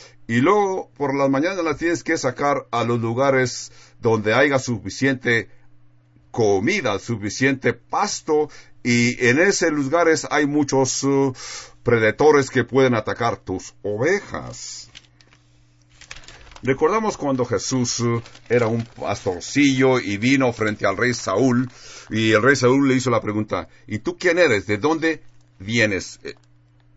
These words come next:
El joven David le dijo, "Tu siervo ha sido pastor en las ovejas de mi padre. Cuando venía un león, un oso para atacar el rebaño, yo me adelantaba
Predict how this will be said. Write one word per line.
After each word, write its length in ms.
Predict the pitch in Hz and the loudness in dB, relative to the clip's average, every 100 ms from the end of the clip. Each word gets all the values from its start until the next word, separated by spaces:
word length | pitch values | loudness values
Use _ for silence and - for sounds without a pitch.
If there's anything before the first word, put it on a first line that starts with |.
| _ _ | _ _
El 220 | 117 117 | 0 0
joven 520 | 113 - 185 160 127 - _ | -2 -2 0 2 0 -6 _
David 460 | - 104 110 143 135 | -6 -4 2 2 4
le 100 | 117 | 2
dijo, 320 | 110 95 90 - - - - | 0 -2 -6 -6 -18 -20 -8
"Tu 180 | 113 107 | -6 -4
siervo 720 | - 185 202 175 180 180 - _ _ _ - | 2 4 4 4 2 0 -4 _ _ _ -4
ha 100 | 123 | -2
sido 260 | 147 143 | 0 -2
pastor 680 | - 117 - 151 170 175 180 - - - | -2 -6 -4 -2 0 -2 -6 -12 -20 -6
en 140 | 113 | 0
las 160 | 113 110 | 0 2
ovejas 320 | 110 123 117 | 2 2 2
de 100 | 104 | 0
mi 120 | 101 | -4
padre. 360 | 98 113 104 98 | -4 -2 0 0
Cuando 280 | 113 113 113 | 0 2 2
venía 280 | 117 160 180 | 4 4 2
un 180 | 214 | 2
león, 480 | 214 170 170 165 135 - - - - | 4 6 6 2 -4 -18 -20 -20 -4
un 280 | 135 190 - _ _ | 0 0 -2 _ _
oso 680 | 160 180 - 123 113 113 - _ _ | 2 2 0 0 2 0 -4 _ _
para 400 | 113 107 107 104 | 0 2 4 2
atacar 760 | 113 110 101 - 139 139 135 123 - - | 0 0 -2 -2 2 2 0 -6 -12 -10
el 140 | - 107 | -2 -2
rebaño, 580 | 98 107 170 180 175 165 - | 0 0 0 0 -4 -6 -16
yo 240 | 95 110 131 | -4 2 2
me 100 | 117 | 4
adelantaba 880 | 101 95 90 90 - 175 196 196 - | 2 0 -2 -4 0 2 2 0 -4